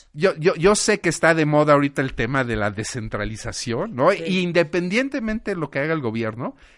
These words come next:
Speaker 1: claramente queda establecido que muchas personas lo que buscamos en el fondo es en dónde me voy a sentir mejor.
Speaker 2: A ver,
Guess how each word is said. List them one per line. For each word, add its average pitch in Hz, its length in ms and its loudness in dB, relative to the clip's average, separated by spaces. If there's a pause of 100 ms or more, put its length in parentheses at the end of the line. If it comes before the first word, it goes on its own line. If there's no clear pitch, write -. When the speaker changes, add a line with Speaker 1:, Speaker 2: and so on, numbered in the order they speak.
(180)
Speaker 1:
claramente 185 680 -2
queda 156 180 -4
establecido 131 600 -6
que 135 100 -8
muchas 160 300 -10
personas 143 420 -10
lo 110 140 -6
que 123 100 -8
buscamos 151 580 -6
en 113 120 -8
el 107 80 -6
fondo 151 400 -6
es 170 260 -8 (340)
en 135 160 -8
dónde 156 300 -4
me 143 140 -6
voy 120 180 -6
a 117 60 -8
sentir 92 320 -14
mejor. - 260 -16
Speaker 2:
A 135 80 -12
ver, 110 200 -14